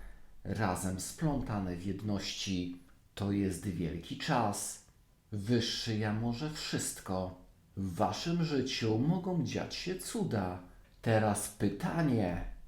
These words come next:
czy wy wyjdziecie z tego więzienia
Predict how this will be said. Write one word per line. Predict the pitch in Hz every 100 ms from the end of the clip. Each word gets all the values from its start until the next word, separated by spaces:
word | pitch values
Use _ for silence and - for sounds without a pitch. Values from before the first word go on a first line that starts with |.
| - -
czy | - - 240
wy | 202 175 123 90 90 - - - - - - 101
wyjdziecie | 92 113 107 147 143 160 156 151
z | -
tego | - - - 190
więzienia | 170 175 160 151 131 104 98 90